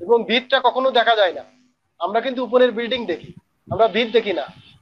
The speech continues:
আমি তো মনে করি আশিক রেজা হচ্ছে আশিক রেজার ফ্যামিলির জন্য ভিত। আশিক রেজাকে আমরা দেখতে পাবো না,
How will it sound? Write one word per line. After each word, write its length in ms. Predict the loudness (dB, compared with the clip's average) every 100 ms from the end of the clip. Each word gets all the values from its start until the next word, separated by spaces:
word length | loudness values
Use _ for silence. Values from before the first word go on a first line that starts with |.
| -6
আমি 160 | -4 0
তো 80 | 2
মনে 200 | 4 4
করি 160 | 2 2
আশিক 300 | 0 -6 -8
রেজা 180 | -4 -2
হচ্ছে 220 | -4 0
আশিক 260 | 0 0 -8 -8
রেজার 180 | -6 0
ফ্যামিলির 400 | 0 0 -8 -6
জন্য 140 | -6
ভিত। 280 | -4 -6 -6 _ _ _ _ -8
আশিক 220 | -6 -6 0
রেজাকে 240 | 2 2
আমরা 140 | 0
দেখতে 260 | 0 -2 0
পাবো 220 | 0 0
না, 140 | 0